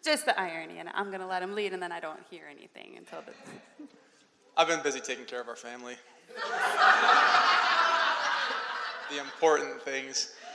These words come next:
Speaker 2: So
Speaker 1: No comment.
Speaker 2: So the topic, the topic is, is conflict in marriage. So as Tim What?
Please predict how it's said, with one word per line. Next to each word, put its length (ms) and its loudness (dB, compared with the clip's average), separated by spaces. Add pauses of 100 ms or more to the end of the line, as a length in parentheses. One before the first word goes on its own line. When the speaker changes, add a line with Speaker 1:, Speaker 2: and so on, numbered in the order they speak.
Speaker 2:
So 320 6 (1120)
Speaker 1:
No 180 6
comment. 520 0 (120)
Speaker 2:
So 220 0
the 80 4
topic, 580 12 (400)
the 60 -2
topic 460 4
is, 260 -4
is 100 -10
conflict 520 -2
in 100 -14
marriage. 320 -16
So 280 -10 (520)
as 320 4
Tim 180 0 (3000)
What? 220 -10